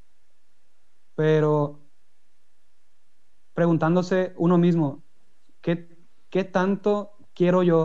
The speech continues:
o qué tanto me interesa de verdad, eh, tener una alimentación más sana o qué tanto me interesa leer un libro nuevo o ver más películas o qué tanto me interesa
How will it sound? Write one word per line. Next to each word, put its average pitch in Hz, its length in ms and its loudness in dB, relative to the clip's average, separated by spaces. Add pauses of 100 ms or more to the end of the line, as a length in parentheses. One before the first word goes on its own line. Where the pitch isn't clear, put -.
o 160 60 -8
qué 165 100 0
tanto 175 280 2
me 190 80 4
interesa 165 400 2
de 175 80 6
verdad, 156 400 2 (800)
eh, 139 420 0
tener 139 800 0 (640)
una 156 160 2
alimentación 165 420 4
más 170 140 2
sana 165 320 2
o 143 120 -4
qué 156 120 2
tanto 160 240 0
me 180 180 0
interesa 160 580 0 (640)
leer 147 420 2
un 156 100 4
libro 151 240 4
nuevo 160 520 4 (360)
o 147 300 2
ver 147 200 4
más 143 240 2
películas 156 720 2 (260)
o 139 140 -4
qué 151 80 -2
tanto 160 240 4
me 170 100 6
interesa 151 840 2